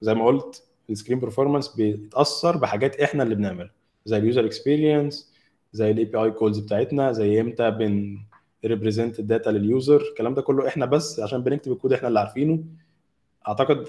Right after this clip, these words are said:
على التولز هيبقى اصعب بكتير انها تديتكت ده بشكل اوتوماتيك. ده بالنسبه للتولينج. سؤال، وات اباوت متريك كيت بتاعت، آه، مستر ابل،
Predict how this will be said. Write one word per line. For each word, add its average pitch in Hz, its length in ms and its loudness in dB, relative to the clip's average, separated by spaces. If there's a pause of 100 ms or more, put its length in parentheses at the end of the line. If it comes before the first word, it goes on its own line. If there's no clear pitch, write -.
على 107 240 0
التولز 139 380 2
هيبقى 127 220 4
اصعب 131 280 -2
بكتير 123 220 -2
انها 120 160 0
تديتكت 113 320 -6
ده 113 120 -2
بشكل 107 280 -10
اوتوماتيك. 101 340 -12 (1900)
ده 110 80 -2
بالنسبه 123 400 0
للتولينج. 101 460 -4 (200)
سؤال، 143 600 0
وات - 600 -6
اباوت 147 600 0
متريك 143 300 -4
كيت 160 360 -2
بتاعت، 131 640 -2
آه، 110 320 -2
مستر 113 580 -2
ابل، 101 320 -4